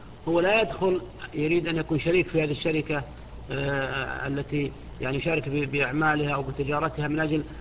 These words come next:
أن تربح هذه الشركة ويأخذ من الربح. هذه الشركة الشرعية، شا-، مشاركات، يعني أن نجتمع خمسين، مائة، ألف، مليون شخص وننشئ شركة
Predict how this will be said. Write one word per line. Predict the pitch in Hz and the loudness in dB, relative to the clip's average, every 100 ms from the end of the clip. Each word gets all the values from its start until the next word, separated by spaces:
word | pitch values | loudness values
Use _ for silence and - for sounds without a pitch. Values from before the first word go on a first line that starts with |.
| - - 143 | -12 -6 -4
أن | 139 | 0
تربح | 185 180 180 | 0 0 0
هذه | 170 165 | 2 2
الشركة | - 185 - 165 | 2 0 2 2
ويأخذ | 160 180 165 170 156 | 4 4 2 0 0
من | 156 | 0
الربح. | 151 143 - - - | 0 -2 -4 -12 -4
هذه | 202 | 0
الشركة | 185 170 147 | 0 0 -2
الشرعية، | 165 127 131 - - - - - - | -4 -4 -4 -6 -10 -12 -12 -12 -4
شا-، | 156 | 0
مشاركات، | 156 139 160 156 147 - - - - | 0 0 -2 0 -2 -6 -10 -12 -4
يعني | 147 156 165 | 0 0 2
أن | |
نجتمع | 175 - 170 151 - | 0 0 0 0 -2
خمسين، | 160 160 - 165 156 | -2 -2 0 2 2
مائة، | 170 165 156 165 | 2 2 0 2
ألف، | 165 143 | 0 0
مليون | 151 160 156 | 0 2 0
شخص | 131 - - - - - - 139 | -2 -6 -10 -14 -14 -14 -8 -2
وننشئ | 151 160 175 180 | 0 2 2 2
شركة | 160 175 156 175 | 2 2 2 0